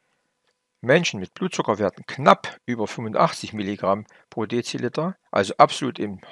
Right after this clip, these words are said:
heutigen Norm-, Normbereich liegend, stellt man ein um vierzig Prozent erhöhtes Risiko fest, an Herzinfarkt oder Schlaganfall zu sterben. Also das ist schon ein Anzeichen, ich rede über fünfundachtzig Milligramm. In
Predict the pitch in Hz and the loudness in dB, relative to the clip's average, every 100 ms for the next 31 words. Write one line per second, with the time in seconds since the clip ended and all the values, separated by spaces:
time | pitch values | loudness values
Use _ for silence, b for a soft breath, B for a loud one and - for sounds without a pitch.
0 | - 190 - 101 90 82 110 117 - 117 | 6 6 6 -2 -2 -2 -2 -10 0 2
1 | 160 117 82 87 98 107 156 - B B | 4 4 2 0 -4 -6 -8 -12 B B
2 | B - - 123 120 104 110 - - - | B -4 0 0 0 -2 -4 -4 -4 -4
3 | 147 135 - - 139 - b - 104 - | -6 -6 -4 -4 -4 -14 b -4 -4 -2
4 | 139 165 - - - b - 131 123 - | -2 -2 -6 -8 -12 b -4 -2 -2 -4
5 | 120 - 113 - 101 95 110 - 127 - | -6 -2 -2 -2 -6 0 2 2 -2 0
6 | 113 - 98 107 104 95 110 95 - - | -2 -2 -4 0 0 0 -4 -6 -6 -2
7 | 90 64 - B B - 113 107 - 135 | -2 -2 -6 B B -2 0 0 -4 -4
8 | 175 143 123 139 160 - 113 110 B B | -2 -2 0 0 2 4 4 0 B B
9 | - 107 - 117 110 87 - 95 82 - | -6 -4 0 0 0 -2 -2 -2 0 0
10 | - 110 - B B - 120 92 - 62 | -2 -10 -10 B B -4 -2 -2 -4 -6
11 | - _ _ _ - B B B B 147 | -8 _ _ _ -20 B B B B 2
12 | 135 127 120 123 | 2 -2 -8 -14